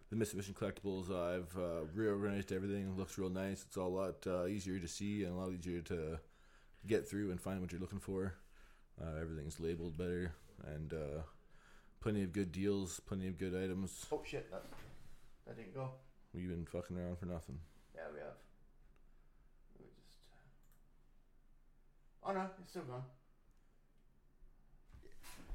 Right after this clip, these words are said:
Speaker 2: Ladies and gentlemen, did you disappoint? Did you get disappointed? Did you disappoint somebody?
Speaker 1: Did you fuck up?
Speaker 2: Co-, come to Misfits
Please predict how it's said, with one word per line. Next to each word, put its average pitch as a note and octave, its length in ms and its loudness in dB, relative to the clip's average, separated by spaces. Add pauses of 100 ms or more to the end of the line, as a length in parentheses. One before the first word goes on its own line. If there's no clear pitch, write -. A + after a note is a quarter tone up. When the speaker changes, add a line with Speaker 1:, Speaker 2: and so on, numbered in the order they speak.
(760)
Speaker 2:
Ladies G#3 240 12
and D3+ 100 0
gentlemen, C3 540 6 (540)
did F3+ 140 2
you C4 100 10
disappoint? D#3 640 8 (440)
Did C#3+ 140 -4
you F3+ 60 6
get F3+ 340 10
disappointed? C#3 680 4 (1000)
Did C3+ 160 0
you D3 80 2
disappoint C#3+ 540 6
somebody? A2 440 2 (560)
Speaker 1:
Did F2 120 -6
you F2+ 60 -4
fuck - 260 0
up? E2+ 80 0
Speaker 2:
Co-, - 160 10 (380)
come A3 280 10
to G3+ 120 4
Misfits F3+ 560 6